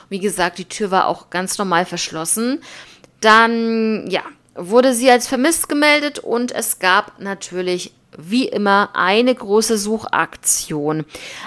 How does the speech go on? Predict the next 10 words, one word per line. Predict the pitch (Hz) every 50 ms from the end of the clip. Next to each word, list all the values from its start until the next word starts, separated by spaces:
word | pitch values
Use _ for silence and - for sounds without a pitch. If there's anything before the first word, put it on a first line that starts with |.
| - - _
Einmal | - 196 208 269 302 320 320 320 302 302 294 302 302 302 285 -
zur | - - - - 262 247
Beschreibung | 220 240 - - - - 185 185 240 277 262 269 247 233
von | 240 - 208 190 190
Jennifer. | 170 185 190 190 220 247 247 247 - 285 285 311 330 453 - - - - - - - - - -
Sie | 220 208 214 226 277 302 320 -
hatte | 277 320 320 330 - 294 262
dabei | 247 262 247 220 202 - 214 208 202 196 190 190 175 160 147 - - _ _ _ _ - - - _ _ _
eine | - - 214 240 269 277 277 254 254
Handtasche, | 247 254 254 - 254 190 196 - - 190 185 202 254 415